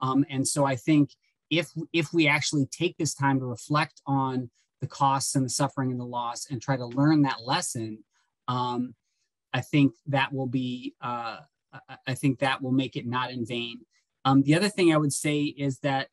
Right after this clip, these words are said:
um, uh, that, that I would encourage, that while, while it wasn't the fault of those who served and who paid the cost,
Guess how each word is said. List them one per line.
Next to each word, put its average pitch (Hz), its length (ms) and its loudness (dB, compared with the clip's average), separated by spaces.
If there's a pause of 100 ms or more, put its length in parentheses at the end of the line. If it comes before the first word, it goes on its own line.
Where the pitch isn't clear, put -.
(160)
um, 131 500 -2 (640)
uh, 151 280 0 (380)
that, 147 320 2
that 143 220 4
I 139 120 4
would 147 140 2
encourage, 147 640 0 (120)
that 139 120 -6
while, 156 280 4
while 151 260 6
it 147 80 -8
wasn't 170 420 2
the 156 60 -6
fault 160 440 -2 (120)
of 139 200 0
those 143 240 4
who 139 100 -4
served 226 680 -4 (500)
and 143 340 4
who 139 120 4
paid 147 280 0
the 147 60 0
cost, - 680 -2